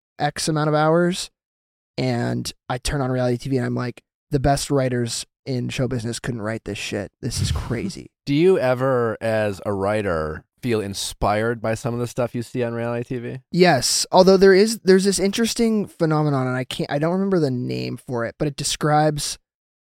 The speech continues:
Speaker 1: this, like, human psychological concept that, um, if you represent history to, uh, this is kinda boring, but it's a little interesting. If you represent
Speaker 2: It's not boring, John.
Speaker 1: Okay.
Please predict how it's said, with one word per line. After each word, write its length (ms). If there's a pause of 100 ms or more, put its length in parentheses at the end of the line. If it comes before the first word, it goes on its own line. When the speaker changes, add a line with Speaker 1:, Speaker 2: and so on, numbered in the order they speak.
(140)
Speaker 1:
this, 240
like, 320
human 540 (120)
psychological 800
concept 640
that, 320
um, 400 (220)
if 180
you 440 (160)
represent 720
history 640
to, 280
uh, 100
this 160
is 80
kinda 180
boring, 380
but 100
it's 120
a 120
little 200
interesting. 320 (240)
If 80
you 100
represent 540 (100)
Speaker 2:
It's 80
not 140
boring, 320
John. 100
Speaker 1:
Okay. 200